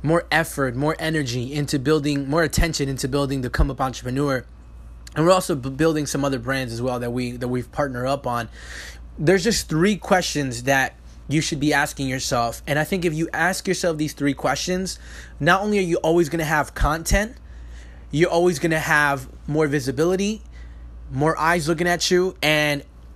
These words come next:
it's gonna develop such, such deep, deep connection with the people who are following you. It's really simple. The first question that I, I told them was, "Are we, are you maximizing every opportunity to create content?" Okay,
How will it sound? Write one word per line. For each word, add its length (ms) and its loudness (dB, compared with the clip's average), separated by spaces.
it's 200 0
gonna 180 4
develop 500 0
such, 640 2
such 400 0
deep, 320 -2
deep 220 2
connection 480 -2
with 200 -4
the 80 -2
people 240 -4
who 100 0
are 80 0
following 460 0
you. 160 -10
It's 180 0
really 160 8
simple. 380 -2
The 80 0
first 380 2
question 420 2
that 300 0
I, 200 0
I 200 -2
told 280 0
them 140 0
was, 320 -2
"Are 140 6
we, 140 0
are 120 4
you 240 4
maximizing 880 2
every 260 0
opportunity 600 -2
to 140 -4
create 280 -2
content?" 460 -6
Okay, 320 0